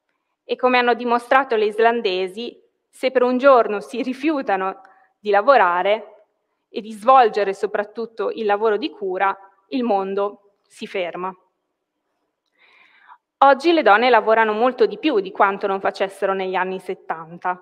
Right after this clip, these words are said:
e se già prima avevano poco tempo da dedicare a loro stesse, oggi ne hanno ancora meno. Le italiane, ad esempio, hanno pochissimo tempo libero.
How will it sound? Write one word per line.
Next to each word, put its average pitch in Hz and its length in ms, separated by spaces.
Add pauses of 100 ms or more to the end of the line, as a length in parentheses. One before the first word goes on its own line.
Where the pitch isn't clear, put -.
(500)
e 247 140
se 302 160
già 277 160
prima 302 300
avevano 208 340
poco 247 320
tempo 226 360
da 202 140
dedicare 196 480
a 196 60
loro 208 240
stesse, - 960 (260)
oggi 220 300
ne 214 80
hanno 185 180
ancora 196 320
meno. 185 380 (1800)
Le 262 140
italiane, 269 500
ad 247 100
esempio, 208 480
hanno 220 180
pochissimo 226 600
tempo 196 300
libero. 180 600